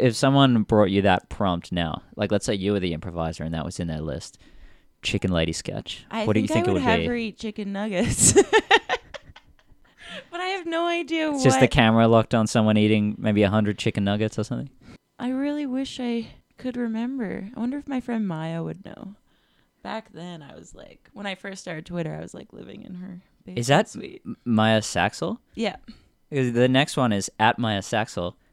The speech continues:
Speaker 1: and it says, "Lol, I remember that now. I make a wonderful gimp, but I couldn't see what you were replying to."
Speaker 2: I honestly would have to go look.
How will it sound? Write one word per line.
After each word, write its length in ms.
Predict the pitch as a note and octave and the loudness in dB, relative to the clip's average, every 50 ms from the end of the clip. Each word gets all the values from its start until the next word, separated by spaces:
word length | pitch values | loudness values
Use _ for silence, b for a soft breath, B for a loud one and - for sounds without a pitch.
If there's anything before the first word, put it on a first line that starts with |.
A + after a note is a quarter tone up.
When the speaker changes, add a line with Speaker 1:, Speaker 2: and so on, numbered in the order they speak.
| _ _ - | _ _ -4
Speaker 1:
and 100 | A2 A2 | -2 -2
it 80 | G#2+ | -2
says, 260 | - - A#2+ A2 - B2 | 0 2 0 0 2 2
"Lol, 260 | C3+ C#3+ C#3+ A#2 G2+ | 4 6 6 6 6
I 100 | C#2 F#2+ | 6 6
remember 360 | C3+ D3 D3 D3 D3 D#3+ D#3+ C3+ | 4 6 6 4 4 4 4 4
that 200 | G#2 F#2+ - - | 4 4 4 2
now. 320 | F2+ F2 E2 F2+ A2+ - _ _ _ _ _ _ _ _ _ _ _ _ _ - | 0 0 0 0 -2 -4 _ _ _ _ _ _ _ _ _ _ _ _ _ -2
I 80 | A#2+ | 0
make 220 | B2 B2+ B2+ B2 - | 2 2 2 2 2
a 60 | B2 | 2
wonderful 380 | B2 C3 C#3 C3 - - G#2+ | 2 2 0 -2 -2 -4 -4
gimp, 300 | G2 G2 F#2 F2 E2+ - - _ _ _ _ _ _ _ _ _ | -4 -2 -4 -4 -4 -6 -12 _ _ _ _ _ _ _ _ _
but 140 | - C3+ B2+ | 6 6 6
I 60 | A#2+ | 6
couldn't 260 | - - D#3+ D3+ C#3 | 6 4 2 2 2
see 180 | - - D3+ C3 | 0 0 2 4
what 200 | A#2+ B2 B2 A2 | 4 4 4 4
you 100 | B2 B2 | 4 4
were 100 | A#2 A2 A2 | 4 4 2
replying 420 | G#2 - - A2+ A2+ B2 C3 C#3 | 0 -2 -4 -4 -2 -2 -2 -4
to." 240 | - - E3+ G#3 C#4 - _ _ _ _ _ _ _ _ _ _ _ _ _ - | -4 -4 -4 -4 -4 -6 _ _ _ _ _ _ _ _ _ _ _ _ _ -14
Speaker 2:
I 140 | G#3+ A#3 - | -12 -12 -10
honestly 640 | - A3 A3+ A#3 A#3+ B3 - - - - B3+ B3+ B3 A#3+ A#3+ - - _ - | -8 -8 -8 -6 -8 -8 -10 -12 -10 -10 -8 -8 -8 -8 -10 -12 -14 _ -8
would 180 | G3+ A3+ G#3+ | -6 -4 -4
have 280 | G#3 G#3 G#3 G#3 G3+ - | -4 -6 -8 -8 -10 -12
to 60 | - G#3 | -14 -10
go 180 | G#3 G#3 G3+ F#3+ | -8 -8 -8 -6
look. 540 | F#3 F#3+ G#3 A3+ G3 - - _ _ _ | -6 -6 -6 -6 -6 -8 -10 _ _ _